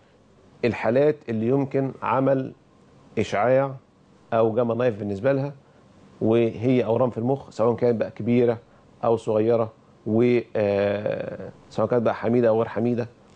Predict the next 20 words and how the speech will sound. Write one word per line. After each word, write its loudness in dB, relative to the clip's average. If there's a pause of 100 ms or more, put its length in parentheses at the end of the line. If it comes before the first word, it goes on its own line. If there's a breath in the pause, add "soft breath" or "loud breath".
وأماكنها 0
فين. -10 (1080 loud breath)
أول 2
حاجة 2
لما 0
قلنا 0 (140)
لو 0 (120)
هنتجه -4
للإشعاع -2
ده، -2 (200)
لو 0
المريض 0
هو 2
نفسه -4
اللي 0
رفض، -4 (340)
يعني -4
المريض 0
عنده 2
ورم 2